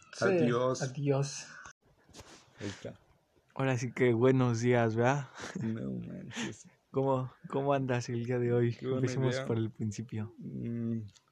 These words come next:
Speaker 2: el día de hoy ando un poco estresado, estresado,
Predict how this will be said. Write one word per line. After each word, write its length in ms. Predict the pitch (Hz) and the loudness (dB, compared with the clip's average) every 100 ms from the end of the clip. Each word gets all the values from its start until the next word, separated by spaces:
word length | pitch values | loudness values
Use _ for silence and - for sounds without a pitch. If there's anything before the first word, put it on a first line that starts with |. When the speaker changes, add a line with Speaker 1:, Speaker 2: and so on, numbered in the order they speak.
| _ | _
Speaker 2:
el 140 | 117 117 | -12 -8
día 100 | 64 | -6
de 140 | 65 | -6
hoy 240 | 64 71 - _ _ _ - _ - _ | -4 -6 -8 _ _ _ -20 _ -20 _
ando 160 | 117 127 | -6 -6
un 100 | 131 | -4
poco 320 | 120 120 127 | -8 -8 -6
estresado, 580 | 117 - - 104 - - - | -8 -10 -12 -10 -10 -12 -10
estresado, 680 | - - - - - - - | -12 -12 -16 -20 -20 -18 -18